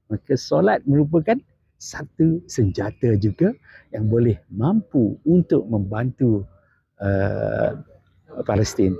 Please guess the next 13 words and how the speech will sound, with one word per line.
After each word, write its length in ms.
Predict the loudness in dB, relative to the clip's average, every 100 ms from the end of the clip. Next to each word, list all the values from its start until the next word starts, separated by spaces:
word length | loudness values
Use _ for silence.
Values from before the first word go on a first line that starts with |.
| 0
ya, 160 | 0
mujahidin 560 | 2 2 0 0 0 0
Palestin. 560 | -2 -4 -4 0 0 0 -10 -18 -20 _
Jadi, 320 | 0 2 2 0
itu 320 | 2 2 2 -2
antara 440 | -2 0 2 2 2 0 0 -2 -4 -6 -12
perkara 400 | -8 -2 2 2
yang 320 | 2 0 -4 -12 _ _
Angka 320 | -6 -2 0
rasa 320 | 0 0 -4 -4
Alif 240 | 0 0 0 _
cuba 160 | -4 -2
buat. 240 | -2 -4